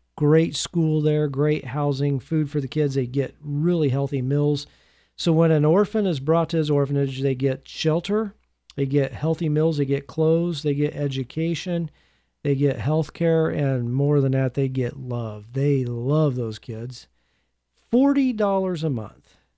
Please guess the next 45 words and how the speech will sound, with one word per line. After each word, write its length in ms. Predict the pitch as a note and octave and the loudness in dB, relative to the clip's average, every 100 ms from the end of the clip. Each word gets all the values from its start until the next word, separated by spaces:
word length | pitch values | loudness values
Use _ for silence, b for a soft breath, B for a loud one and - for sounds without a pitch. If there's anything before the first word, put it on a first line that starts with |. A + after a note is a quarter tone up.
| _ _ _ _ _ _ _ - | _ _ _ _ _ _ _ -10
I 120 | C3+ | -8
can 160 | C3 C3+ | -4 0
get 240 | C#3+ D#3 | 0 0
you 80 | F3 | 0
in 80 | D3+ | 0
contact 500 | D3 D#3 C#3+ D3+ C#3+ | 2 0 2 0 0
with 160 | C#3+ - | -4 -2
Pastor 360 | D3+ C#3 D3 | -2 -2 -4
Serrera 460 | C3+ D3 C#3+ C3+ C#3 | -4 -2 0 0 -2
and 140 | B2+ | -4
show 160 | - C#3+ | -4 -2
you 160 | C3+ | -2
how 160 | B2 C3 | -2 -4
to 80 | B2 | -2
do 140 | D#3+ | 0
that. 180 | C#3 B2+ | 0 0
Now, 160 | D#3+ E3 | 0 2
there's 260 | D#3+ C3+ - | 2 0 -2
other 440 | A3 C4 A#3 G3+ E3+ | 2 4 4 2 2
things 540 | E3+ D#3 E3+ A#3 - _ _ _ _ _ _ _ - | 0 0 2 0 -4 _ _ _ _ _ _ _ -4
I 80 | D3+ | 0
want 240 | D3 D#3 | 2 2
to 60 | D3 | 0
announce. 420 | C#3 D3 F3+ - - b b b b | -2 -2 -2 -8 -20 b b b b
Turkana 420 | D3+ F3 F3+ F#3 | -2 0 0 0
County. 380 | - F#3+ F3 B2+ | -2 0 0 0
Turkana 480 | C#3+ C3+ E3+ F#3 D#3+ | -2 0 2 2 2
County 380 | F3 F3+ E3 D3+ | 2 2 4 4
is 200 | C3+ C3+ | 4 2
a 120 | B2 | 0
county 560 | - E3 F3 F3 D3+ | 2 2 2 0 0
in 160 | D#3+ C#3+ | 2 2
the 80 | C3+ | 2
very 400 | C#3 D#3 D3 C3 | 2 4 4 4
north 420 | C3 D#3+ F#3 - | 4 4 2 0
of 120 | D#3 | -4
Kenya, 360 | - F3 E3 D#3 | 0 0 2 0
up 140 | D#3 | 0
on 100 | D#3+ | 0
the 240 | D3 F3+ F3 | 0 -2 -4
Ethiopian 640 | - D#3 E3 E3 E3+ E3 | 0 2 2 2 0 0
and 160 | D3 A#2+ | -2 -2
South 320 | E3 D#3 D#3 | 0 0 -2
Sudan 540 | - D#3 C#3+ D3 C3 | -4 -2 0 2 0
border. 480 | B2+ D#3+ F3+ F#3+ | 0 2 2 0